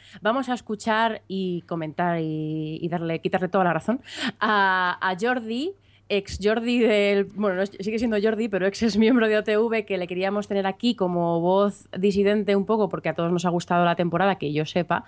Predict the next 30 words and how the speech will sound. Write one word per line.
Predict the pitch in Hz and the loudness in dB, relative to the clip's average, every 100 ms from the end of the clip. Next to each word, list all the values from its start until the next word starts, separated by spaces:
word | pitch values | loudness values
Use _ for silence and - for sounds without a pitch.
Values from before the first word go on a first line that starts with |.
| - - - - | -12 -16 -14 -2
eh, | 180 175 170 170 | 2 4 4 4
y, | 175 | 4
y | 175 | 4
a | |
él, | 170 | 4
él | 170 185 | 4 2
estaba | 180 185 180 | 2 0 2
muy | 185 | 2
decepcionado | 175 180 185 175 175 | 0 -2 0 0 0
con | 175 | 0
esta | 175 170 | -2 -4
quinta | 170 190 190 202 208 | -2 -2 0 0 -2
y, | 175 | -4
y | 156 175 165 | -6 -4 -4
le | 156 | -4
queríamos | 160 165 175 170 | -2 -2 -2 -2
tener | 170 175 | -2 -2
para, | 160 160 143 | -2 -4 -4
bueno, | - - | -6 -8
pues | - 151 | -10 -10
tener | - 151 | -6 -2
más | 160 160 160 160 - | 2 2 4 2 0
puntos | 175 170 170 | -2 0 2
de | |
vista, | 180 202 240 214 | 2 2 0 0
pero | 185 170 | 0 0
no | 156 | -2
ha | |
podido | 175 185 | 0 0
ser, | 214 294 311 | 2 2 0